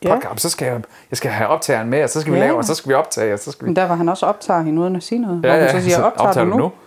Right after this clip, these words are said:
Speaker 2: Ja.
Speaker 1: Ja.
Speaker 2: Jeg op-, har optaget
Speaker 1: For
Speaker 2: det.
Speaker 1: fanden da.
Speaker 2: Ja.
Speaker 1: <laughs> Ja, ej, det er meget.
Speaker 2: Og så laver de lige en aftale om, det skal han altså lige sige fremover.
Speaker 1: Ja.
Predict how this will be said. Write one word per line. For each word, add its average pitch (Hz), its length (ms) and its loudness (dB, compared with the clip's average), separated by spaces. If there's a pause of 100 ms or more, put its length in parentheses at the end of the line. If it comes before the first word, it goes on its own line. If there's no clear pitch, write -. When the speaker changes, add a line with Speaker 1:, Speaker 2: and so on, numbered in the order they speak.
(120)
Speaker 2:
Ja. 95 220 -2
Speaker 1:
Ja. 208 120 2 (340)
Speaker 2:
Jeg 120 80 0
op-, 110 140 -2
har 117 80 -2
optaget 113 300 0
Speaker 1:
For - 80 0
Speaker 2:
det. - 100 -2
Speaker 1:
fanden 185 460 -4
da. 160 80 0 (160)
Speaker 2:
Ja. 117 100 0 (840)
Speaker 1:
<laughs> 139 60 -6
Ja, 135 100 -4 (100)
ej, 135 140 -4
det 220 140 -4
er 294 40 0
meget. 156 300 -6
Speaker 2:
Og 190 60 -4
så 175 100 2
laver 160 220 6
de 127 100 -2
lige 127 100 -2
en 123 80 -2
aftale 113 320 0
om, 98 120 -2
det 127 100 -2
skal 123 120 -4
han 101 80 0
altså 95 140 -2
lige 101 120 0
sige 95 220 -4
fremover. 67 360 -4
Speaker 1:
Ja. 156 140 0